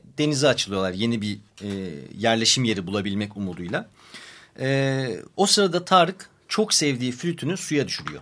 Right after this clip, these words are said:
Babasının yapıp verdiği kendisini ama geri alma şansı da olmuyor. Günlerce, gecelerce işte denizde gidiyorlar ve, e, çok yoruluyorlar. Şimdi burada bir ayrıntı var. Eğer, e, bu ayrıntı doğrudan çocuklar tarafından metne eklendiyse çok,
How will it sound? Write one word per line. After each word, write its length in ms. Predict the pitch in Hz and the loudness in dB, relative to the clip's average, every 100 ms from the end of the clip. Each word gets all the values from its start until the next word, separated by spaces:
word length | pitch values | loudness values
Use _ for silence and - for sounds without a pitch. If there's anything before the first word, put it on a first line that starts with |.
| - | -8
Babasının 420 | 110 110 113 127 117 | -4 -2 -2 -2 0
yapıp 320 | 107 101 104 | 0 -2 0
verdiği 280 | 104 90 87 | 0 0 -6
kendisini 440 | 92 90 - 240 | -6 -6 -8 -4
ama 100 | 196 | -2
geri 240 | 170 170 | 2 6
alma 260 | 160 156 160 | 6 6 4
şansı 380 | 156 147 139 151 | 2 2 0 0
da 40 | |
olmuyor. 280 | 120 92 165 | -2 -2 -4
Günlerce, 540 | 170 175 175 160 135 | 0 2 4 4 2
gecelerce 680 | 135 139 135 135 131 120 117 | 0 0 2 4 4 2 -2
işte 320 | - - 110 | -2 -2 -2
denizde 340 | 131 131 120 123 | -2 -2 -2 -4
gidiyorlar 480 | 147 135 117 180 - - | -2 0 0 -2 -6 -2
ve, 180 | 180 185 - - - - - _ _ | -2 -2 -14 -16 -18 -18 -20 _ _
e, 180 | 139 139 | -2 0
çok 240 | 226 214 | 2 4
yoruluyorlar. 640 | 165 135 107 95 101 - - _ | 6 6 4 0 0 -4 -10 _
Şimdi 220 | - 170 | -2 0
burada 220 | 175 208 214 | 4 4 4
bir 200 | - 160 | 6 4
ayrıntı 360 | 165 180 208 | 4 0 -2
var. 240 | 127 113 - - - | -2 -2 -10 -18 0
Eğer, 400 | 156 175 196 - | 6 6 6 0
e, 340 | 147 147 131 123 | -2 -2 -2 -6
bu 180 | - | 0
ayrıntı 420 | 175 156 143 139 113 | 2 2 0 -2 0
doğrudan 500 | 123 131 147 175 160 - | 0 2 4 4 0 -6
çocuklar 460 | 127 110 - 180 202 | -6 -6 0 2 2
tarafından 460 | 170 143 127 123 | -2 -2 -2 0
metne 340 | 120 127 131 143 | 0 -2 -2 -6
eklendiyse 880 | 135 131 131 139 190 208 - 143 - - | -6 -2 0 0 -2 0 0 -2 -4 -6
çok, 220 | 175 170 | -6 -6